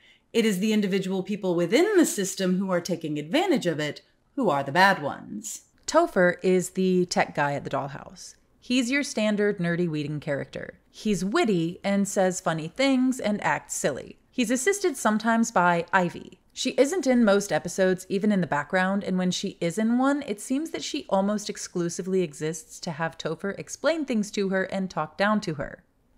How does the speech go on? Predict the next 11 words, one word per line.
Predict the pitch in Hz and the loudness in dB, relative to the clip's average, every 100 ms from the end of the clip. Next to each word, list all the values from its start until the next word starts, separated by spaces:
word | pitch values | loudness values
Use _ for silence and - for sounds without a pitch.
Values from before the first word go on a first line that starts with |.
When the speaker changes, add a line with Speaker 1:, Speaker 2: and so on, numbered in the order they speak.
| - | 4
Speaker 2:
Ivy's | 226 294 320 | 6 6 0
presence | - 185 185 190 | 0 0 0 0
in | 190 | 0
the | |
show | 180 - 156 165 | -2 -2 0 0
has | 170 180 170 | 0 -2 -2
a | |
very | 165 170 180 | 0 2 0
backup | 175 - 151 156 - | 0 0 -2 -2 -10
effect | - - - | -6 -8 -8
feel. | - - - - | -12 -10 -10 -14